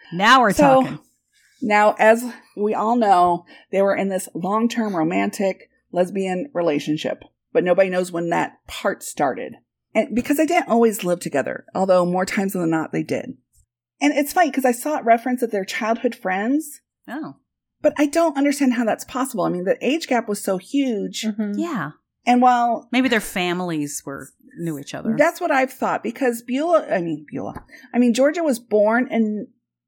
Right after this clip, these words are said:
Speaker 2: Neshoba County, where Anne grew up, but they moved long before Anne was born. So, uh,
Speaker 3: Hmm.
Speaker 2: yeah.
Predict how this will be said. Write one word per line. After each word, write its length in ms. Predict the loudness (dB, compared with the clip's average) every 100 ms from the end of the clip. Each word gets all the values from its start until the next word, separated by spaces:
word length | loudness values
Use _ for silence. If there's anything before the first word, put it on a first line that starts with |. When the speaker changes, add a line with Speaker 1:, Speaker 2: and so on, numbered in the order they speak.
| -6
Speaker 2:
Neshoba 480 | -4 2 2 2 -2
County, 600 | -6 -2 0 0 -2 -8 _
where 540 | -6 0 2 2 2 0
Anne 260 | -2 -2
grew 260 | -2 0 2
up, 320 | 2 0 -8 _ _ _ _ -4
but 80 | 2
they 140 | 6
moved 420 | 6 6 4 0
long 540 | -2 -2 -2 -4 -8 -8
before 460 | -6 -4 -2 0 0
Anne 200 | -2 -2
was 120 | -2
born. 520 | 0 0 0 -2 -10 _ _ _ _
So, 440 | -12 -2 2 2 0 -6
uh, 60 | -6 -6
Speaker 3:
Hmm. 60 |
Speaker 2:
yeah. 140 | -6